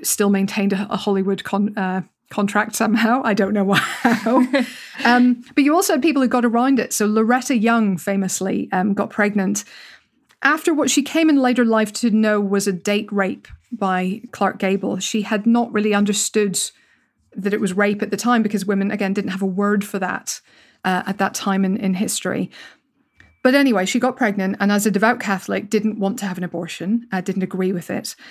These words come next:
Speaker 1: and so gave birth to the baby in secret. And about a year later, adopted a little girl. And what do you know? She looked a lot like Loretta. What, what are the chances?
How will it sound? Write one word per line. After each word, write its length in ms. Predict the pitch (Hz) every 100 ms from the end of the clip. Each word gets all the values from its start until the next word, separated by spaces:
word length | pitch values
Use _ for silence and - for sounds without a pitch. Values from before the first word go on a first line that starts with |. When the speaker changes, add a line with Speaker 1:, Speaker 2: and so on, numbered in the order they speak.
| - -
Speaker 1:
and 200 | 202 220
so 220 | 220 220
gave 340 | 208 220 254 247
birth 220 | 208 202
to 100 | 202
the 60 | 185
baby 240 | 185 185
in 120 | 175
secret. 640 | 175 - - - - - - _ _ _ _ _
And 440 | 214 214 208 214 - - _ -
about 200 | 208 202
a 40 |
year 200 | 196 220
later, 360 | 202 190 190 190
adopted 580 | 202 214 - - 196 185
a 60 |
little 260 | 202 214 233
girl. 360 | 226 302 220 185
And 200 | 202 208
what 100 | 220
do 80 |
you 80 | 277
know? 240 | 247 170 196
She 200 | - 233
looked 240 | 208 -
a 40 |
lot 280 | 220 180 -
like 420 | 180 170 - - _ _ _ _
Loretta. 560 | 220 262 339 466 208 170 _ _ _ _ _ _ _ _ _
What, 220 | 226 220
what 140 | 214 208
are 60 |
the 100 | 226
chances? 640 | 277 370 494 - 185 -